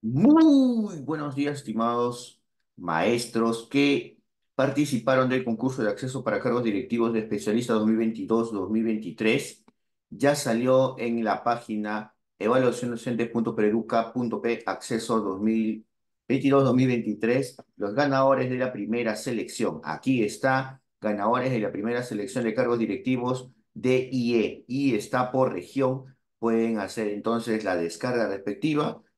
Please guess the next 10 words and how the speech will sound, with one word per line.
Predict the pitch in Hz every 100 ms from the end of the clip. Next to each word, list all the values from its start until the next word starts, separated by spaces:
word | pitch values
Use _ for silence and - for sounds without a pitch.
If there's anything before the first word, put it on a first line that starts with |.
| _ -
Yo | 107
ya | 110
estoy | 107 117 110
viendo | 117 117 113
de | 107
algunas | 92 98 117 110 101
regiones | 92 90 143 135 120 131 131 - _ _ _ _
para | 139 139 139 135
poder | 95 95 117 117 - -
observar. | 123 - - - 101 78 69 95 110 107 -